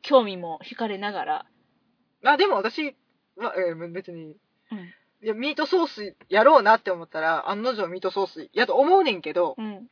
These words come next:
Speaker 1: いや、ミートソースやった。さい-、最後、ソースだけ食べてたやんか。
Speaker 2: うん。
Speaker 1: うん。あ、なんでかって言ったらね、パスタをね、
Speaker 2: パス-、
Speaker 1: あの、茹ですぎちゃって失敗しちゃったっていうね。
Speaker 2: うん。
Speaker 1: パスタまで茹でてたからね。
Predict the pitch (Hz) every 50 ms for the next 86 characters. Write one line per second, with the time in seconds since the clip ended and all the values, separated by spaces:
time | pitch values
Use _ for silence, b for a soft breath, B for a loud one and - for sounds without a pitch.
0 | _ _ - 262 254 - - - 262 285 311 311 320 - - 349 302 - - 175
1 | 165 - _ - 180 - - - - 285 294 285 - 226 - - 285 269 269 254
2 | 208 190 190 - - 285 254 240 - - 165 - - 175 160 180 175 170 156 147
3 | - - - - - - 170 165 160 151 151 _ _ _ - 208 196 - - 262
4 | 254 240 254 254 285 - 240 208 - _ - 170 196 277 285 _ - 453 - -
5 | - 185 - - 202 233 - _ _ _ _ _ - 311 196 190 180 175 170 165
6 | - - 214 220 233 240 - - 285 294 254 - 302 294 - 185 - - 202 -
7 | - 196 208 - - 240 - - 180 175 _ - - - - - 240 185 185 180
8 | 170 160 156 170 _ - - - - - 539 403 233 170 170 180 175 - 170 160
9 | - 147 - - 190 226 240 -